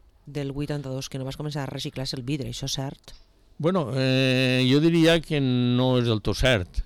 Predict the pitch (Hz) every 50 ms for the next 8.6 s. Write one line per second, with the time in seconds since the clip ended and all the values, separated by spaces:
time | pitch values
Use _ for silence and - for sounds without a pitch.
0 | - - - 92 98 104 107 107 110 107 110 101 104 101 104 107 113 123 139 143
1 | - 107 95 95 95 95 98 98 98 - - 107 107 110 104 110 131 143 - -
2 | - - - 117 101 101 101 98 98 92 95 95 92 92 95 98 104 107 107 120
3 | 127 139 156 - _ _ - 101 98 104 113 120 107 110 104 95 95 104 110 107
4 | 110 117 131 131 131 - - 107 104 104 90 - 95 90 90 - - 101 104 101
5 | 101 101 101 101 104 104 104 104 104 104 110 107 104 101 104 98 - 98 101 -
6 | 110 104 107 110 107 113 113 117 117 120 123 151 - - - _ _ _ _ _
7 | _ _ - - _ _ _ - 135 123 113 117 113 - 98 90 92 98 101 98
8 | 98 98 95 - 98 95 107 120 120 107 92 92